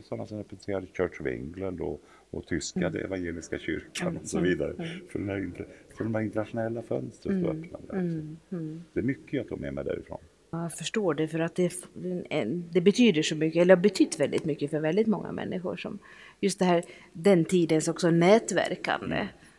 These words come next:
Speaker 2: i, innan våra sociala medier och annat
Speaker 1: Ja.
Speaker 2: har tag-, tagit över, så möttes man där. Det var
Speaker 1: Ja.
Speaker 2: mycket så. Eh, det var ju, jag tror det var åtta år där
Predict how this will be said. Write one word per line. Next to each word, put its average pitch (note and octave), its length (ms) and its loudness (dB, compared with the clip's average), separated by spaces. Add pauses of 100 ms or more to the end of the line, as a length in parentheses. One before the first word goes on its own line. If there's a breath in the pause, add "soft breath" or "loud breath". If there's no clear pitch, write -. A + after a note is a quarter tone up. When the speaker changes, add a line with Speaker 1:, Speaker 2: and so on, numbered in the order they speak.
(120)
Speaker 2:
i, F3 200 0
innan D#3+ 640 0
våra D#3+ 240 2
sociala D#3 500 4
medier C3 440 0
och A#2+ 120 0
annat E3 260 2
Speaker 1:
Ja. D3 80 -2
Speaker 2:
har A#2+ 100 -2
tag-, D#3+ 380 -10 (500)
tagit D#3 320 0
över, D#3+ 240 0
så E3+ 340 -4 (180)
möttes F3 380 0
man E3+ 200 -2
där. A#3+ 280 -2 (280)
Det A3+ 60 -8
var A3+ 140 -4
Speaker 1:
Ja. - 80 -6
Speaker 2:
mycket F#3 300 -4
så. G3 220 -8 (360 loud breath)
Eh, G3 280 6 (760 loud breath)
det A3+ 80 2
var B3+ 200 10
ju, G3+ 280 10 (220)
jag - 120 -4
tror D4+ 120 4
det B3+ 80 6
var F3 140 8
åtta E3 300 0
år A#2 240 0
där - 320 0